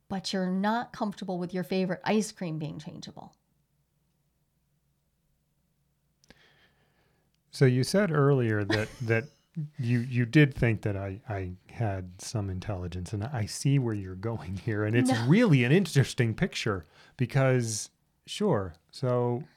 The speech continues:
Speaker 2: I won't, I, I'm, I'm worried about f-, claiming and, like, locking in a favorite,
Speaker 1: Mm-hmm.
Speaker 2: and I'm in a relationship with you, which is a, a commitment,
Speaker 1: Yep.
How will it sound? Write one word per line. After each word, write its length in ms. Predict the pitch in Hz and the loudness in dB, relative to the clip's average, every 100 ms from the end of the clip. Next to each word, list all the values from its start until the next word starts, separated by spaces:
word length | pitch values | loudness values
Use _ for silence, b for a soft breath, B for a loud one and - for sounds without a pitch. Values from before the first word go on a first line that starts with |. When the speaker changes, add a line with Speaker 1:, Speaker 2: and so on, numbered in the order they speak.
| - | -4
Speaker 2:
I 140 | 120 | -2
won't, 400 | 117 113 135 151 151 _ - | 0 0 0 0 -4 _ -10
I, 120 | 139 175 _ _ | -10 -10 _ _
I'm, 240 | 117 110 151 | -12 -12 -14
I'm 180 | 101 98 | -12 -6
worried 440 | 104 147 160 156 147 | 4 6 6 6 4
about 420 | 127 117 113 113 | 2 0 -2 -2
f-, 340 | - - - - _ - | -8 -16 -16 -20 _ -6
claiming 520 | - 143 151 139 131 | 2 6 6 6 2
and, 240 | 110 107 101 - _ _ - | -2 -2 -6 -18 _ _ -8
like, 220 | 117 98 | -6 -2
locking 500 | 107 117 131 - 131 | 0 2 2 2 2
in 100 | 127 | 4
a 60 | 110 | 2
favorite, 520 | 127 123 90 87 - _ | 2 0 -2 -6 -12 _
Speaker 1:
Mm-hmm. 280 | - 180 180 208 B B B B _ _ _ _ _ | -14 -12 -12 -14 B B B B _ _ _ _ _
Speaker 2:
and 80 | 98 | -4
I'm 120 | 104 | 2
in 60 | 135 | 6
a 40 | 151 | 6
relationship 520 | 143 135 120 123 - | 6 4 0 -4 -4
with 120 | 104 | -2
you, 420 | 107 104 87 101 110 _ _ _ _ _ _ _ _ | 0 -2 -2 -8 -12 _ _ _ _ _ _ _ _
which 260 | 123 110 - | -4 -2 -2
is 160 | 104 | -4
a, 80 | 104 127 - | -4 -10 -12
a 160 | - 104 - | -10 -10 0
commitment, 640 | 135 127 135 113 117 175 - _ _ _ _ | 2 4 2 0 -2 -4 -12 _ _ _ _
Speaker 1:
Yep. 220 | 196 208 | -6 -6